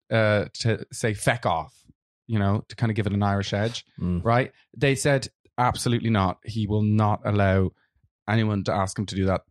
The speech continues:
Speaker 1: He doesn't wanna be in character. He wants to, like, you know, do his thing." Uh,
Speaker 2: Yeah, fair.
Speaker 1: it, I think it's probably some sort of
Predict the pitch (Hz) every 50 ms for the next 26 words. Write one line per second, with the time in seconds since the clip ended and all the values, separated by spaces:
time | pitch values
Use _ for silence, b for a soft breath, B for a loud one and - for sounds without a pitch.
0 | _ _ - 113 101 104 101 - 113 101 107 104 104 104 95 101 98 92 - 101
1 | 98 95 90 - - 101 92 90 - - 104 101 98 98 95 92 - - 107 92
2 | 87 - _ _ _ - 98 90 87 - - 101 87 87 85 73 98 95 95 -
3 | - 101 104 117 123 123 B B B B B B B - 117 110 107 101 101 101
4 | 98 98 95 92 98 - _ _ _ _ - 131 127 - - - - 127 - -
5 | 151 - 117 104 - - 107 98 - 104 98 - - 90 85 78 - - _